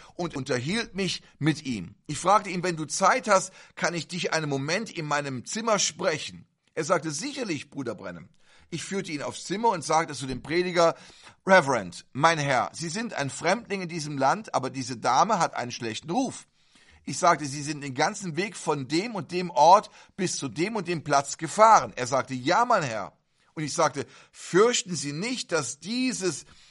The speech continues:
ich stelle Sie nicht in Frage, aber denken Sie nicht, dass dies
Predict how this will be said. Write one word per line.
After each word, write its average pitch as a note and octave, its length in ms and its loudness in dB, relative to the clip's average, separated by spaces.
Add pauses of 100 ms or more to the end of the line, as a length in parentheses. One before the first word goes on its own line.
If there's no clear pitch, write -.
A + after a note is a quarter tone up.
(120)
ich D#3+ 120 -6
stelle F#3 280 2
Sie C#3+ 180 -6
nicht A#3 340 -4
in E3 120 -8
Frage, F3+ 480 2
aber D#3 160 -2
denken F#3 380 -4
Sie D#3 180 -8
nicht, A3 380 -6
dass D#3 260 -4
dies B3 360 -4